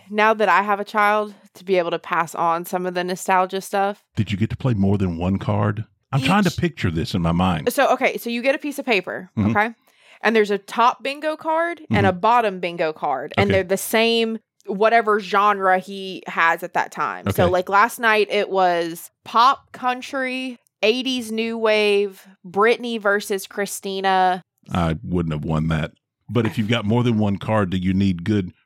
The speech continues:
Speaker 2: reflex, flex, flex, flex, flex?
Speaker 1: I don't know if that one was on there. I'm
Speaker 2: That was
Speaker 1: sorry.
Speaker 2: another Duran Duran.
Speaker 1: Oh,
Speaker 2: Sorry.
Speaker 1: okay.
Speaker 2: Do
Speaker 1: But
Speaker 2: You Come From a Land Down Under?
Speaker 1: That was on there too. <laughs>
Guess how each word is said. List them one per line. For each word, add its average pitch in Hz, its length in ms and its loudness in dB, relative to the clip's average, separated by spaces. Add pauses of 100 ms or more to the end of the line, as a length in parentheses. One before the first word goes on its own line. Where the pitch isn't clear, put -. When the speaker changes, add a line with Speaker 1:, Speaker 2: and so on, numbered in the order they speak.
Speaker 2:
reflex, 127 800 0
flex, - 260 -2
flex, 147 220 -2
flex, 151 200 0
flex? - 380 -4 (500)
Speaker 1:
I 190 80 4
don't 190 120 0
know 180 100 0
if 165 80 -6
that 135 160 2
one 165 140 -4
was 175 120 -6
on 165 140 2
there. 180 160 2
I'm 208 60 6
Speaker 2:
That - 20 2
was 220 80 0
Speaker 1:
sorry. 330 320 6
Speaker 2:
another 180 300 2
Duran 78 320 -2
Duran. 80 300 -2 (100)
Speaker 1:
Oh, 170 160 -2
Speaker 2:
Sorry. 143 140 -2
Speaker 1:
okay. 185 300 0 (360)
Speaker 2:
Do - 80 4
Speaker 1:
But 120 80 4
Speaker 2:
You 120 60 4
Come 120 200 0
From 120 160 -2
a 120 40 0
Land 120 240 2
Down 120 200 2
Under? 131 360 2
Speaker 1:
That 302 180 0
was - 100 2
on 370 120 6
there 403 120 0
too. 523 300 4
<laughs> 571 60 -8